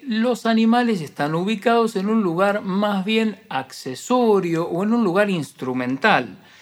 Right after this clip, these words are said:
Si nosotros queremos referirnos a un animal que está en esa posición, y sí, podemos utilizar ese término.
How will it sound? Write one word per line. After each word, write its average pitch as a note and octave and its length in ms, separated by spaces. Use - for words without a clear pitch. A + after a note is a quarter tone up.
Si - 200
nosotros A#3+ 420
queremos E3 380
referirnos D#3+ 760
a B2+ 200
un F3 240
animal F3+ 500
que C3 80
está E3 260
en E3 60
esa D#3+ 240
posición, G#3 680
y F#3+ 140
sí, A#3 260
podemos C#3+ 560
utilizar C3 520
ese C3 160
término. C3+ 520